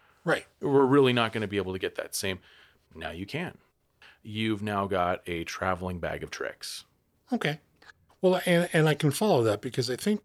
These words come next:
Speaker 1: in the limited history I understand, Keith Richards was playing, was it a Maestro?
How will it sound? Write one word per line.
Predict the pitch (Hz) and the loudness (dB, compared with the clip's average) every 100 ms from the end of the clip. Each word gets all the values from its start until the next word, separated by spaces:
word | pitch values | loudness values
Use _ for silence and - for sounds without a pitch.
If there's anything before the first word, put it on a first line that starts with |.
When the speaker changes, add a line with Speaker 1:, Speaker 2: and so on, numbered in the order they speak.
| _ | _
Speaker 1:
in | 147 127 120 143 175 165 147 | -2 0 -2 -6 -12 -16 -12
the | 123 120 | -8 -6
limited | 120 165 165 135 | 0 0 0 -2
history | 139 143 - 120 | -4 -4 -4 -4
I | 113 | -4
understand, | 110 104 - 214 175 98 110 - _ _ _ - | -6 -6 -4 -2 -2 -4 -14 -18 _ _ _ -8
Keith | 143 - | -6 -2
Richards | 139 - 139 123 | -2 -2 -6 -6
was | 117 | -10
playing, | - 127 123 117 117 | -6 -4 -2 -4 -6
was | 117 104 | -6 -4
it | 107 | -6
a | 98 | -6
Maestro? | 101 107 139 - 214 226 | -6 -4 -2 -2 -2 -4